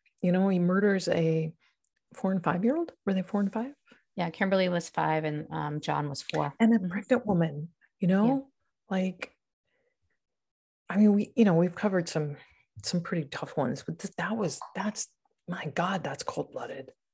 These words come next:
Speaker 1: That is cold-blooded, you
Speaker 2: Yeah.
Speaker 1: know?
Speaker 2: Well, he had a lot of hate in him
Speaker 1: Yeah.
Speaker 2: for, for the, um, Cohorst
Speaker 1: Right.
Speaker 2: family in general.
Speaker 1: Right.
Speaker 2: You know, <clears throat> he had dated John's,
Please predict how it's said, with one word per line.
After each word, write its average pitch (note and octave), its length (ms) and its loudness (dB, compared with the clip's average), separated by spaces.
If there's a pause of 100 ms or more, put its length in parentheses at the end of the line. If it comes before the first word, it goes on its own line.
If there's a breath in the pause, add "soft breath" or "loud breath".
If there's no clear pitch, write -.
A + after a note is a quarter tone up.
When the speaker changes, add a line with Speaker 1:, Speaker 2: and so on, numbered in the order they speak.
Speaker 1:
That G#3 120 2
is D#3 140 -4
cold-blooded, D#3+ 840 -2 (300)
you G3 120 4
Speaker 2:
Yeah. F#3 40 4
Speaker 1:
know? E3+ 340 0 (320 soft breath)
Speaker 2:
Well, A3+ 140 6
he C4+ 120 10
had D4+ 140 4
a D#4+ 40 4
lot C4 180 4
of G#3+ 80 0
hate G#3+ 300 -2 (380)
in E3+ 120 0
him D#3 260 -4 (220)
Speaker 1:
Yeah. D#3 240 2 (240)
Speaker 2:
for, F3+ 520 0
for E3+ 360 2
the, E3 140 -2 (240)
um, D#3 400 -2 (180)
Cohorst E3+ 600 0 (260)
Speaker 1:
Right. F3 100 -2
Speaker 2:
family G#3+ 360 6
in D#3+ 80 -2
general. F#3+ 440 0 (340 loud breath)
Speaker 1:
Right. E3 120 4
Speaker 2:
You A#3 240 -2 (160)
know, B3+ 320 12
<clears throat> F3+ 40 -12
he G3+ 100 0
had D#3+ 100 -2
dated E3+ 400 0
John's, E3 480 0